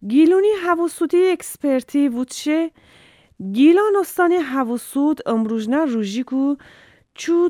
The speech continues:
تو سه هشت درجه گام ببه. با گیلانی تل رادیو آگنتتی خوابون اسوس گیلونی هوسود اداره اکسپرتی اشارش کرده که آوا گیلون ده کامبه و اسمون گده گده چوک ببه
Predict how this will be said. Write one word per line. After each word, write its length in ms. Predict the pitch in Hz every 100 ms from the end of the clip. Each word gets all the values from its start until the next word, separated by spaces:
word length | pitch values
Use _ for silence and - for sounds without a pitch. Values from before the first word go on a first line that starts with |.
| 349
تو 180 | 302 285
سه 300 | - 285 269
هشت 460 | 226 294 359 -
درجه 520 | 277 247 220 208 226 208
گام 320 | 196 185 151
ببه. 380 | 151 147 160 - _ _ -
با 220 | 254 349
گیلانی 520 | 269 311 330 359 359
تل 300 | 403 359 349
رادیو 340 | 320 359 349 349
آگنتتی 640 | 311 269 262 254 247 285
خوابون 440 | - 262 214 220
اسوس 540 | 202 190 - 226 269 -
گیلونی 480 | 233 226 208 202 220
هوسود 680 | 208 170 175 - 240 269 -
اداره 380 | 214 185 175 180
اکسپرتی 880 | 160 - - 175 170 - 254 330 - - - - -
اشارش 540 | 262 262 330 320 349 -
کرده 360 | 339 320 320
که 380 | 294 302 302 302 - - _
آوا 580 | - 226 247 240 302 330
گیلون 540 | 254 240 226 247 233 196
ده 320 | 202 240 254
کامبه 760 | - 208 202 202 196 247 277 285 - - -
و 360 | 202 233 233 233
اسمون 520 | 190 214 - 254 294 269
گده 300 | 233 220 247
گده 340 | 226 214 226
چوک 340 | - 240 -
ببه 400 | - 147 151 151